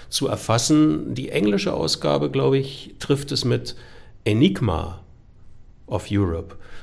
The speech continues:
ein bisschen besser, weil es ist noch rätselhafter. Es bedeutet Chiffrierung, wie sich also aktuelle Entwicklungen in, äh, politische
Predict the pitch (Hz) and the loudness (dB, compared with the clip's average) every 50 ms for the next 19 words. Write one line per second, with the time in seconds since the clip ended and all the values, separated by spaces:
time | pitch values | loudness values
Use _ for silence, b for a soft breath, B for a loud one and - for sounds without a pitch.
0 | B B 123 107 123 - - 135 123 117 - 98 - - 90 85 87 - - - | B B 0 0 2 2 2 2 2 4 4 4 4 2 0 -4 -8 -12 -14 -10
1 | - 110 117 - 104 - - 117 107 - 127 120 - - 110 98 117 117 - - | -6 -4 -4 -2 -2 -2 -4 -2 0 0 0 0 0 0 0 0 2 0 0 0
2 | 123 104 107 113 - - - 120 113 113 98 95 - - - - - - - - | 0 0 0 -2 -2 -2 -2 -2 -2 0 -2 -2 -4 -4 -4 -4 -6 -6 -8 -10
3 | - - 101 101 98 92 82 85 90 - 104 95 - - - - - - - 110 | -8 -6 -4 -4 -4 -2 -4 -4 -4 -2 -4 -4 -6 -8 -10 -6 -2 0 0 0
4 | - - - 110 110 117 143 151 139 139 139 135 139 139 139 139 135 110 101 101 | 0 -2 -4 0 2 6 6 6 8 8 8 6 6 4 2 0 -2 -2 -2 0
5 | 110 104 110 113 - - 98 98 101 101 98 101 - B B B B B B B | 0 0 -2 -4 -4 -2 -2 -2 0 0 -2 -2 -4 B B B B B B B
6 | B B B - 107 - - - - 139 127 107 113 120 117 104 92 92 104 104 | B B B -6 -6 -6 -4 -2 0 2 2 2 0 0 0 -2 -2 0 -2 -2
7 | 104 - 127 120 117 117 113 113 110 113 123 - - - 101 101 98 98 98 101 | -2 0 0 2 4 4 2 2 0 -2 -2 -4 -2 0 0 2 2 2 2 0
8 | 101 104 - - - - - 101 92 92 90 87 - - - - - - 98 90 | 0 -2 -2 -6 -8 -8 -6 -4 -2 -2 -2 -2 -4 -6 -14 -12 -6 -4 -2 0
9 | 104 139 139 - 165 151 - 139 131 127 123 123 127 123 - | 0 0 2 2 2 2 2 2 2 2 2 2 0 -2 -6